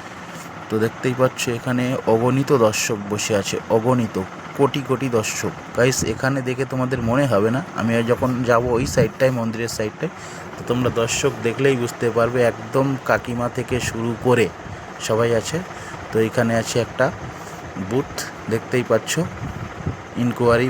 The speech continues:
বুথ, আর পাশে আছে কুপনের স্টল, মানে খাবারের স্টল। তোমরা চাইলে এখান থেকে কুপন নিতে পারো। তো দেখতেই পাচ্ছ আমি এখন যাচ্ছি বাঁ দিকে, বাঁ দিকে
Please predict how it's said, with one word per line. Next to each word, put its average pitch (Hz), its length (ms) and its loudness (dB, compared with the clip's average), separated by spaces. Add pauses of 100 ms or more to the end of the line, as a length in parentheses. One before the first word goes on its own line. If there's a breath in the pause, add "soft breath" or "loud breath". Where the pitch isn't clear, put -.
বুথ, 151 200 2 (760 loud breath)
আর 107 80 2 (100)
পাশে 117 260 4 (100)
আছে - 180 0 (420)
কুপনের 139 420 4 (200)
স্টল, 95 240 0 (100)
মানে 123 120 2 (120)
খাবারের 113 360 4 (120)
স্টল। 104 200 2 (100)
তোমরা 123 240 0
চাইলে 131 280 6
এখান 127 240 0
থেকে 131 160 -2 (120)
কুপন 127 300 2 (100)
নিতে 113 240 2
পারো। 160 160 4 (580 loud breath)
তো - 60 -2 (100)
দেখতেই 131 380 2
পাচ্ছ 127 200 2 (180)
আমি 117 180 0
এখন 120 160 0 (160)
যাচ্ছি - 340 0 (1120 loud breath)
বাঁ 139 220 6
দিকে, 113 220 -4 (220)
বাঁ 113 160 2
দিকে 113 180 -2